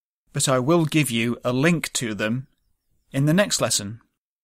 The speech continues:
And feel free to check out the other tutorials on voice and tense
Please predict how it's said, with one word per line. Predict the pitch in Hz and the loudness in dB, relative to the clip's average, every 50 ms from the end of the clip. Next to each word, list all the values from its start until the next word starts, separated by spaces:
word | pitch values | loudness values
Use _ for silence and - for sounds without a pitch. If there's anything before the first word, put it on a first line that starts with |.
| _ _ _ _ _ _ - _ - | _ _ _ _ _ _ -16 _ -2
And | 143 131 131 | -2 0 0
feel | - - 160 156 143 | 2 2 4 4 2
free | 131 - - 151 147 139 | 0 0 0 0 2 2
to | 135 - | 0 0
check | - - 151 143 143 - | 0 0 0 0 2 2
out | 147 131 117 117 | 0 0 0 -2
the | 127 - | -2 -2
other | 160 147 160 | 0 0 0
tutorials | 147 - - 135 123 - - 120 107 107 110 107 107 110 117 - - - | 0 2 0 0 0 0 0 0 0 0 -2 -4 -4 -4 -4 -6 -4 -4
on | 123 120 117 117 117 | -2 -2 -2 -2 0
voice | - 131 123 120 120 - - | 0 0 0 2 0 -2 -2
and | - - 117 120 - | -2 -2 -4 -2 2
tense | - 127 104 101 107 - - - - | 2 2 2 0 -2 -2 -2 -2 -2